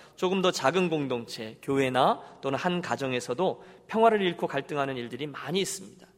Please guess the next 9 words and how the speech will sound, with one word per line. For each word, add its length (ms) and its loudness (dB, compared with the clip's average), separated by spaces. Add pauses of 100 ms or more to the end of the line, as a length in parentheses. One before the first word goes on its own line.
(440)
개인적으로도 680 4
제 160 2
주변에 800 -4
공황 420 -2
장애를 760 -4
앓고 260 0
있는 280 -4
여러분들을 1200 0
보면서, 540 -6